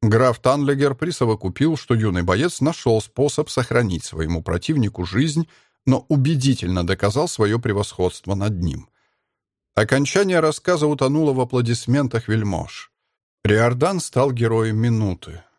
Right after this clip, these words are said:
Когда он поворачивался, принимая поздравления и комплименты от вельмож, его глаза встретились с завораживающим взглядом Парси. Белоснежный наряд с вплетёнными в него золотыми нитями делал девушку похожей на позолоченную снежинку.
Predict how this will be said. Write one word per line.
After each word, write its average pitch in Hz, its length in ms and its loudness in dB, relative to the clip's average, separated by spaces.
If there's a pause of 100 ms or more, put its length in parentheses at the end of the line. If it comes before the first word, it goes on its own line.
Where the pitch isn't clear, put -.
Когда 104 320 2
он 98 160 0
поворачивался, 98 840 -2
принимая 87 440 0
поздравления 85 720 -2
и - 20 -6
комплименты 87 680 -2
от 107 160 -2
вельмож, 98 460 -2 (320)
его 185 260 2
глаза 185 320 0
встретились 151 640 0
с - 20 -2
завораживающим 127 1000 0
взглядом 104 580 -2
Парси. - 580 -4 (400)
Белоснежный 143 760 2
наряд 135 460 0
с - 200 -6
вплетёнными 120 800 0
в 101 120 -6
него 110 260 0
золотыми 101 460 -2
нитями 127 420 0
делал 151 360 0
девушку 127 480 -2
похожей 127 500 0
на 107 200 2
позолоченную 95 720 -2
снежинку. 78 720 -6